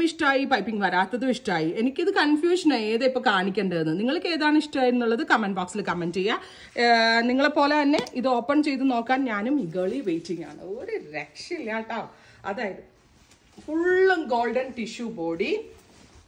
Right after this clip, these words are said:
കണ്ടോ, full golden tissue body. ഇവിടെ വിരിക്കാം അല്ലേ, കുറച്ചുകൂടി നന്നായിട്ട് മനസ്സിലാവും. Full golden tissue body കണ്ടോ. അതിനകത്ത്, ആ, ബോർഡേഴ്സ് കൊടുത്തിരിക്കുന്നത്, ആ,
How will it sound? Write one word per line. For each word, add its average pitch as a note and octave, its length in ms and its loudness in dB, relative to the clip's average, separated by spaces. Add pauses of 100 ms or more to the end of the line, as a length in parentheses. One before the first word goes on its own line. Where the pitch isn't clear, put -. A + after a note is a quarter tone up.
(640)
കണ്ടോ, F3+ 220 -6 (840)
full C#4 260 -4 (200)
golden F#3 300 -2 (120)
tissue G#3 300 -6
body. F#3+ 180 -4
ഇവിടെ C#4+ 180 -2
വിരിക്കാം C#3 280 -6
അല്ലേ, D3 140 -10 (360)
കുറച്ചുകൂടി G#3 360 -4
നന്നായിട്ട് F#3 340 -8
മനസ്സിലാവും. D#3+ 400 -12 (460)
Full C#4+ 200 -4 (200)
golden G3 400 -2
tissue G#3 280 -10 (120)
body E3 280 -6 (600)
കണ്ടോ. G3 280 -6 (460)
അതിനകത്ത്, B3+ 500 0 (300)
ആ, G#3 40 -2 (260)
ബോർഡേഴ്സ് E4+ 640 6
കൊടുത്തിരിക്കുന്നത്, F3+ 840 -2 (640)
ആ, G3 40 6